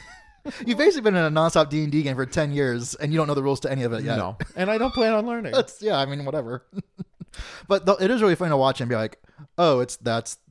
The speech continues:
Speaker 1: that's the wizard, that's the, you know, ranger." It's like a D and D, it's straight up a
Speaker 2: Yeah.
Speaker 1: D and D party. Like,
Speaker 2: It, it, there are too many people to keep track of. It's too many things to keep track of,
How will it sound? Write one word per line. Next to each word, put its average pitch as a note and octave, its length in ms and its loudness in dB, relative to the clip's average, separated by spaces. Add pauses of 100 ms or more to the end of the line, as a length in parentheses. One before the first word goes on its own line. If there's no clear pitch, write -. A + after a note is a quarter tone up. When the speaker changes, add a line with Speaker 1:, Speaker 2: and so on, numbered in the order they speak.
Speaker 1:
that's A2+ 260 -8
the E3+ 100 -4
wizard, C3 540 0
that's A#2 320 -4
the, C3+ 600 -2
you C#3+ 120 -8
know, A#2+ 260 -2
ranger." B2 600 -2
It's A#2 140 -10
like A#2+ 80 -4
a A#2 80 -6
D B2 140 -6
and A#2+ 100 -6
D, C3 160 -6
it's D3+ 120 -12
straight D#3+ 200 0
up - 60 -2
a - 0 -
Speaker 2:
Yeah. F3+ 100 -2
Speaker 1:
D C3+ 60 -4
and B2+ 60 -4
D C#3+ 100 -2
party. G#2 260 -6
Like, G2 240 -14 (460)
Speaker 2:
It, F#3+ 40 -2 (140)
it, G#3+ 240 -6
there A3 100 4
are G#3+ 60 0
too A#3+ 160 -6
many C4+ 180 -10
people G#3+ 300 -10
to G3+ 80 -10
keep F#3+ 160 -14
track E3 300 -6
of. E3+ 340 -6
It's - 180 -12
too A3 240 -10
many G#3+ 200 -8
things E3+ 300 -10
to - 60 -20
keep F3 160 -12
track D3 260 -6
of, C#3+ 200 -6